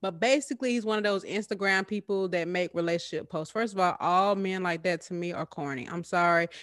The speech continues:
You can, you can have good advice and good storytelling without being like that. And, and by that, you go on his page, you know exactly what I mean. The same kind of font frame. Pro-, then he be in the car. It just be too much. So anyway, y'all, basically what happened is he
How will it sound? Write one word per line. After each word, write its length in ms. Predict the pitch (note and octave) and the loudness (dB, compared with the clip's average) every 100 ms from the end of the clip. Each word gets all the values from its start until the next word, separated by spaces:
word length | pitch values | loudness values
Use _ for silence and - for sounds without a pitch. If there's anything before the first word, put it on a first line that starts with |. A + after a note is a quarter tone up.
| - | -4
You 160 | G#3+ C4 | 4 6
can, 180 | D4 B3 | 8 8
you 160 | G#3 C#4+ | 6 6
can 180 | D4+ C4+ | 6 6
have 340 | A#3 A3 F#3+ | 8 8 6
good 160 | F3+ G#3 | 6 6
advice 480 | G3 F3 F#3 F#3 | 6 8 8 8
and 200 | F3+ F3+ | 4 0
good 160 | F3+ F#3 | 0 0
storytelling 560 | - F#3+ F#3 - F3+ D#3+ | 2 2 2 2 0 2
without 520 | D#3+ E3 E3+ - D#3+ | 4 6 4 0 -4
being 300 | F3 D#3+ D#3 | -2 0 0
like 260 | D3+ C#3+ C#3+ | 0 -2 0
that. 320 | D#3 D3 - - | 2 2 -2 -8
And, 240 | D#3 D3 - | -8 -8 -10
and 140 | - D#3+ | -10 0
by 160 | D#3 | 2
that, 400 | D#3 D#3+ E3+ E3+ | 2 4 4 4
you 140 | - E3 | 0 -2
go 100 | E3+ | -2
on 80 | E3+ | -2
his 140 | E3+ | -2
page, 260 | - E3 D#3+ | 0 0 0
you 60 | |
know 80 | E3+ | -2
exactly 360 | D3 C#3 D3 D#3 | -2 -2 -2 0
what 120 | D#3+ | -2
I 60 | |
mean. 240 | D#3+ D#3 D3 | 0 -2 -4
The 60 | |
same 300 | D3 D#3+ E3 | -4 -2 -2
kind 160 | E3+ F#3 | 0 -2
of 80 | F3 | -2
font 340 | - F#3+ F3 | 0 0 0
frame. 460 | - F#3+ F#3 F#3 F#3 - - - - | 2 6 6 6 2 -4 -14 -16 4
Pro-, 320 | G#3+ G3 F3+ | 8 8 8
then 200 | C4 A#4 | 10 12
he 80 | F#4 | 12
be 160 | D4 | 12
in 100 | C#4 | 10
the 100 | A3+ | 8
car. 380 | F#3+ C4 B3+ B3+ | 8 8 10 10
It 100 | C#4 | 10
just 140 | D#4 C4 | 10 8
be 80 | |
too 160 | B3+ C4+ | 8 8
much. 160 | A3+ G3 | 8 8
So 80 | |
anyway, 380 | A3+ E4+ F4+ D4 | 6 10 10 10
y'all, 180 | C4 A#3+ | 10 10
basically 480 | G3 B3 E4 D4+ D4+ | 8 8 6 4 6
what 200 | C4+ C#4 | 8 8
happened 480 | C4 F#3+ - F3+ F3+ - - - | 8 6 6 2 0 -6 -20 -4
is 200 | G3+ G3 | 0 2
he 600 | - D4 D4 C#4+ C#4 C#4+ | 4 6 8 8 6 4